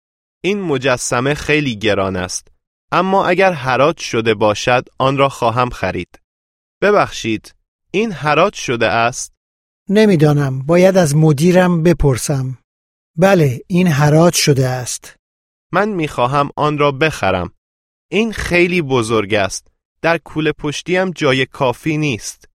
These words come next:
Speaker 1: اگر یک کوله پشتی بزرگتر داشتم،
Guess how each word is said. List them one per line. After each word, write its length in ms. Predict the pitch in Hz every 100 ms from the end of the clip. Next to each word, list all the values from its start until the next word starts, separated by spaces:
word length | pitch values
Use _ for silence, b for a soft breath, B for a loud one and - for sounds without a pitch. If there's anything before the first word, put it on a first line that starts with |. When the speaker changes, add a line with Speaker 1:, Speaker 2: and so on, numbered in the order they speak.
| _ _ _ _ _
Speaker 1:
اگر 320 | 175 190 220
یک 240 | 202 208 208
کوله 280 | - 151 143
پشتی 540 | 143 147 131 - 156 175
بزرگتر 800 | 147 123 113 131 - - 127
داشتم، 680 | 120 120 117 - - 139 147